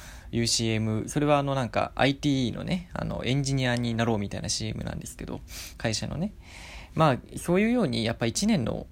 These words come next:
初めって何かこうね、特に、まあ、今年はね、まあ、やっぱり、えー、年明けてもちょっと、えー、ステイホームというかね、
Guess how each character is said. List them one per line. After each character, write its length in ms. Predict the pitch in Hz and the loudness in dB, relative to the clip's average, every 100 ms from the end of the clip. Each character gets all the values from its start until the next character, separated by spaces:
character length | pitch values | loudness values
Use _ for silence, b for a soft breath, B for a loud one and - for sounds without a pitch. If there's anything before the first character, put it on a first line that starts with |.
| - - | -16 -8
初 260 | 127 110 | -4 -2
め 100 | 117 | -2
っ 20 | |
て 320 | - - 117 113 | -4 0 0 2
何 200 | 147 123 | 0 0
か 140 | - | -4
こ 580 | - 107 98 92 92 92 | -4 -2 -2 -2 -2 -2
う 20 | |
ね、 100 | 165 | -2
特 240 | 175 175 120 | -2 0 0
に、 220 | 104 - B B B | -2 -4 B B B
ま 60 | 123 | -4
あ、 20 | |
今 100 | - | -2
年 220 | 123 - | -2 0
は 100 | 127 | 0
ね、 200 | 127 139 - - | 0 -4 -6 -8
ま 160 | 131 110 | 0 2
あ、 40 | |
や 60 | 101 | 2
っ 40 | |
ぱ 100 | - 120 | 0 0
り、 200 | - - - | 0 -8 -12
え 320 | 123 110 110 110 | -8 -4 -4 -6
ー、 40 | |
年 200 | 120 - | -2 0
明 80 | 139 | 0
け 100 | 165 | 0
て 120 | 214 | 0
も 180 | 185 117 | 2 0
ち 100 | - | -2
ょ 20 | |
っ 40 | 110 | -6
と、 240 | - 90 - - - | -4 -4 -6 -14 -8
え 320 | 120 - - | -6 -4 -8
ー、 20 | |
ス 100 | - | -8
テ 100 | - | -2
イ 40 | 113 | -2
ホ 140 | 120 | 0
ー 20 | |
ム 120 | 107 107 | -2 -4
と 100 | 110 | -6
い 40 | |
う 20 | |
か 120 | - | -2
ね、 140 | 214 | -2